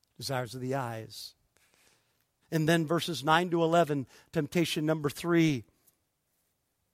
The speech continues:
"And Satan took Jesus to Jerusalem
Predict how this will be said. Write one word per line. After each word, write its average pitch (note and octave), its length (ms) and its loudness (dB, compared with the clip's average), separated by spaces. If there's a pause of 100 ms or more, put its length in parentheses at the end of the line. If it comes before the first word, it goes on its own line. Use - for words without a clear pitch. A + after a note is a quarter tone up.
(1500)
"And F3 120 0
Satan A3 360 6
took F#3+ 200 0
Jesus G#3 460 4
to A3 120 0
Jerusalem F3+ 720 6